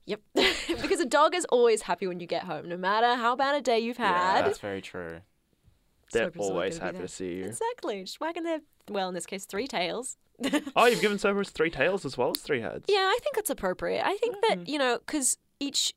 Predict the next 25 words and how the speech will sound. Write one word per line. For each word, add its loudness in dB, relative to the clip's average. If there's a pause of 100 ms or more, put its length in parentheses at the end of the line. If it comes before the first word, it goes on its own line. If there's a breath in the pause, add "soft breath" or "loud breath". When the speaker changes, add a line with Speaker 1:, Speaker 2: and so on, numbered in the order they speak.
Speaker 1:
tail 2
should, -2
like, 0
be -2
indicative -4
of -4
each -6
head's -6
mood. -10 (380)
Speaker 2:
That's 2
fair. -2
Speaker 3:
That's, -6
yeah, 0
Speaker 2:
That's 4
Speaker 3:
I 4
Speaker 2:
fair. 0
Speaker 3:
like -2
that -8
Speaker 2:
I -6
like -6
Speaker 3:
decision. -12
Speaker 2:
that, -8
yeah. -6
Speaker 1:
Thank -8
you. -14